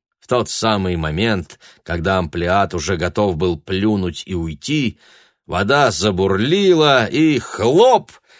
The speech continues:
Лицо исчезло, словно поплавок, на миг вынырнуло обратно, до чего же оно было потешное, и исчезло уже навсегда.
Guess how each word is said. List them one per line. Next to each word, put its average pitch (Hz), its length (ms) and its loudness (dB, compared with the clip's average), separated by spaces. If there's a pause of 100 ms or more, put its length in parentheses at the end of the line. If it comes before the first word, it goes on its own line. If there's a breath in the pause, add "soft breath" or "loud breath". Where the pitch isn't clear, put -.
(120 soft breath)
Лицо 117 480 0 (100)
исчезло, 104 680 -2
словно 95 600 -2
поплавок, 92 840 -2 (320 soft breath)
на 107 140 0
миг 147 320 0
вынырнуло 107 680 2
обратно, 120 800 0
до 120 200 0
чего 117 560 0
же 98 180 -4
оно 107 220 0
было 110 400 0
потешное, 117 1000 -2 (380 loud breath)
и 175 320 -2
исчезло 107 680 -2
уже 95 320 -2
навсегда. 76 720 -4